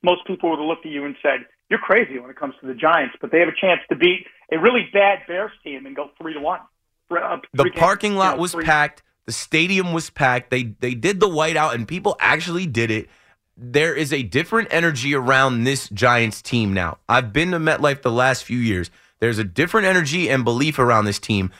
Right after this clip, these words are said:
Speaker 2: It was a little bit of a letdown last night. You know, the New York field goal Giants.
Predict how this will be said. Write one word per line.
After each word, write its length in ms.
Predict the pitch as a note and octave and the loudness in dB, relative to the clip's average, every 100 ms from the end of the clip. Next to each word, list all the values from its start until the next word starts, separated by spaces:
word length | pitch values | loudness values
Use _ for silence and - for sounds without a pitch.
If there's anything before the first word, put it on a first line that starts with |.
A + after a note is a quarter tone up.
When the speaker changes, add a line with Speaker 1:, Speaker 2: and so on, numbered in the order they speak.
| _ _ _ - | _ _ _ -2
Speaker 2:
It 100 | G3+ | 0
was 140 | G3 | 0
a 60 | G3 | 2
little 240 | F#3 G#3 | 2 2
bit 140 | F#3+ | 0
of 100 | G3 | 2
a 60 | G3 | 2
letdown 440 | F3+ F#3+ F#3+ F#3 | 2 2 2 2
last 300 | F3+ F#3 F3+ | 4 2 2
night. 300 | F3 F3+ F3 | 0 0 0
You 100 | E3 | -2
know, 100 | C#3+ | 0
the 100 | A#2+ | 0
New 120 | C3+ F3 | 0 0
York 240 | F3+ F3 | 0 0
field 400 | - F#3 F#3+ F3+ | -2 -2 0 0
goal 220 | F3 F3 | 0 0
Giants. 560 | D#3 D#3+ E3+ E3+ E3 | 2 4 6 4 0